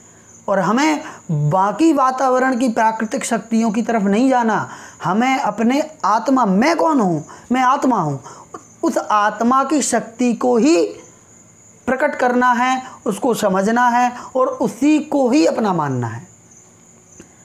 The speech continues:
क्योंकि प्रकृति में तो बहुत शक्तियाँ हैं, प्रकृति बहुत बड़ी है और उसमें अनंत शक्तियाँ हैं और हर चीज़ में शक्ति है, और जिसका आप इस्तेमाल करने लगो, उसी में शक्तियाँ हैं।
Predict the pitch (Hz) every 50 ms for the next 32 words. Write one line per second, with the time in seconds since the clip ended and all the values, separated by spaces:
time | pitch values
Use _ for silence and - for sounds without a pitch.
0 | - _ - 214 226 226 285 247 - 220 226 - 240 233 - 294 277 277 285 254
1 | 277 269 240 226 294 - - 294 - - - - 202 180 156 139 139 135 143 -
2 | - - - - - - - - - - 202 202 - 254 220 285 247 233 233 262
3 | 240 208 190 226 254 277 254 202 156 131 - - - - - - - - - -
4 | - - - - - _ - - 233 240 240 202 - 269 277 277 - 240 254 320
5 | 320 285 240 226 240 - - - 196 185 151 135 120 123 123 - - - - -
6 | - - - - - - _ - 226 220 - - 233 277 - - - 311 370 370
7 | 359 349 320 240 - 226 - - - - 160 139 127 120 - - - - - -
8 | - - - - - - - - - - - - - - - 226 226 180 170 254
9 | 240 - - - 262 269 262 - 262 - - - 240 247 247 240 240 240 233 233
10 | 233 240 240 226 214 208 240 262 285 - - - - - - - - 262 196 -
11 | 330 247 - 311 277 262 208 - - 208 196 180 151 135 117 120 123 -